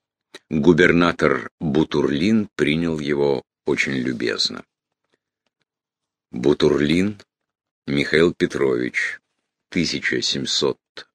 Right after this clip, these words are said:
восемьдесят шестой, тысяча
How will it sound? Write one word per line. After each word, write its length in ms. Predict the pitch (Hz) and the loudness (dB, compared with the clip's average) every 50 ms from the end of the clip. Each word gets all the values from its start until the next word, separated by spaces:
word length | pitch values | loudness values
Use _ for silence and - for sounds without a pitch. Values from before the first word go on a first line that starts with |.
| _ _ | _ _
восемьдесят 840 | - 62 58 69 71 64 - 64 62 62 57 58 - - 65 - | -10 -6 -2 -2 0 0 -2 -4 -4 -6 -6 -6 -4 -6 -6 -6
шестой, 680 | - - - 62 58 - - - - 82 95 110 113 - - _ _ _ _ _ _ _ _ _ | -6 -6 -6 -4 -4 -4 -6 -2 2 2 2 2 2 -2 -8 _ _ _ _ _ _ _ _ _
тысяча 680 | - 92 90 - 107 95 - - - 87 87 85 - | -4 -4 -2 -2 -2 -2 -2 0 0 0 0 -2 -4